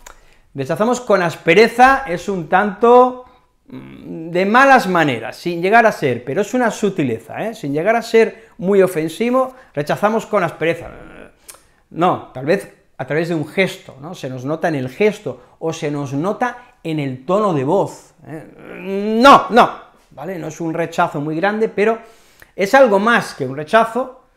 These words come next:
y ese, esa forma de rechazar, que es con aspereza, indica que hay un atisbo, hay un atisbo de enfado, algo empieza a no gustarnos, o la propuesta que no, que nos han hecho,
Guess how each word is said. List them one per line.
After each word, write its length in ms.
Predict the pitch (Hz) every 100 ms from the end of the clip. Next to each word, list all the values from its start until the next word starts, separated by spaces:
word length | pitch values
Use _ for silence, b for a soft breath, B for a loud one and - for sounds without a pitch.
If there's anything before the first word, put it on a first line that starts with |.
| _ _ _ _
y 120 | -
ese, 640 | 123 - 165 160 151 139 139
esa 200 | 139 131
forma 320 | - 185 185
de 60 | 156
rechazar, 480 | 151 147 185 175 -
que 140 | 156
es 180 | 180 - _
con 200 | - 151
aspereza, 640 | 147 131 - 156 202 220 202 B _
indica 760 | - 156 165 214 - 185 190 - _ _ _
que 160 | 135
hay 420 | 156 190 - _ _
un 140 | - 160
atisbo, 560 | - 190 220 139 151
hay 140 | 123 143
un 80 | 151
atisbo 480 | 143 165 - 180
de 340 | 151 180 180 -
enfado, 540 | 156 135 - 131 113 -
algo 500 | 170 196 202 226 B B B
empieza 320 | - 131 165 185
a 40 |
no 120 | 160
gustarnos, 560 | 143 131 - 110 113 110
o 200 | 170 -
la 320 | 190 170 156
propuesta 800 | - 139 131 185 - - 127 - _
que 140 | - 135
no, 420 | 139 139 127 _
que 140 | - 117
nos 160 | 117
han 140 | 185 202
hecho, 560 | 220 - 190 240 -